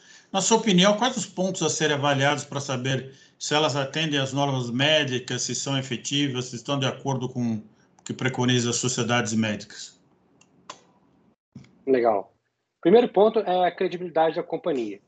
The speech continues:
Speaker 2: No caso de saúde mental, as empresas recomendam que procure o C N P J das empresas no ó-, nos órgãos regulamento, que regulam a área. No caso da psicologia, Conselho Federal de Psicologia, se você buscar o C N P J, vai encontrar o nosso lá como regular,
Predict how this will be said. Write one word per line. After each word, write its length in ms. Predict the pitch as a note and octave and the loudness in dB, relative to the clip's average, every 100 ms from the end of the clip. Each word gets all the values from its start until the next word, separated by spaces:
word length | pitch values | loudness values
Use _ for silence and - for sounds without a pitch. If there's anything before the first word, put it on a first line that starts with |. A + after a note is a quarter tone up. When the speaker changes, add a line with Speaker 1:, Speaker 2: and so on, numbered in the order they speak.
| _ - | _ -6
Speaker 2:
No 80 | |
caso 240 | C#3+ A3 G3+ | 2 4 4
de 60 | |
saúde 360 | F3+ E3+ D3+ C3+ | -2 0 0 0
mental, 580 | B2+ A2 - D#3+ A2 - _ _ _ _ - | -6 -8 2 2 2 -4 _ _ _ _ -14
as 100 | A#2+ | -8
empresas 720 | C#3+ D#3 F3+ C3 A2 - - - | -6 0 2 2 -2 -14 -18 -6
recomendam 480 | C3+ - C3+ D#3+ E3 | -6 -2 0 0 -4
que 80 | E3+ | -4
procure 400 | E3 D#3 G3 G#3+ | -4 0 0 0
o 40 | |
C 120 | - | 0
N 100 | F3+ | -2
P 140 | F3 F3 | 0 2
J 240 | D3+ D#3 | 2 0
das 180 | C#3+ C3 | 0 0
empresas 520 | C3+ C3 D#3 E3 D#3+ | -2 2 2 2 0
no 140 | F#3 | 4
ó-, 280 | F3 D3+ D3+ | 6 6 6
nos 180 | D3 C#3+ | 2 0
órgãos 380 | C3 C#3 D#3+ - | 0 2 -2 -4
regulamento, 520 | D#3+ D#3+ E3+ E3+ D#3 _ _ | -4 0 -2 -2 -8 _ _
que 160 | D#3 | -4
regulam 520 | C#3+ D#3+ C3+ C#3 D#3 - _ _ _ | 2 2 4 4 4 0 _ _ _
a 80 | F3+ | 4
área. 300 | D#3+ A#2 G#2 - | 6 4 -4 -12
No 60 | |
caso 220 | A#2+ A#2+ | -6 -6
da 60 | B2 | -6
psicologia, 800 | - - D3 D#3 B2 D#3+ G3+ A2+ _ _ _ - | -12 -10 -4 -2 -2 -2 -2 -2 _ _ _ -2
Conselho 360 | D3 - D#3 | -2 4 4
Federal 320 | D3+ B2+ A#2+ | 4 0 0
de 80 | B2 | -2
Psicologia, 580 | - - E3 D#3+ D3 G#3 | -6 -4 -2 0 4 2
se 80 | G#3 | 4
você 220 | A3+ E3+ | 2 2
buscar 280 | D3+ - D3 | 0 2 2
o 60 | |
C 120 | C3+ E3 | 4 0
N 60 | |
P 160 | - G3 | 2 2
J, 300 | E3 G3 F#3+ | 4 4 4
vai 120 | F#3+ | 2
encontrar 360 | F#3+ G3+ F#3+ F3+ | 4 2 4 4
o 100 | F3 | 4
nosso 240 | F3+ - | 2 2
lá 240 | D3+ E3 - _ _ | 4 4 0 _ _
como 240 | - F3 | -2 -2
regular, 600 | D#3 F#3+ F#3 E3 C#3 E3 | 2 4 6 6 6 2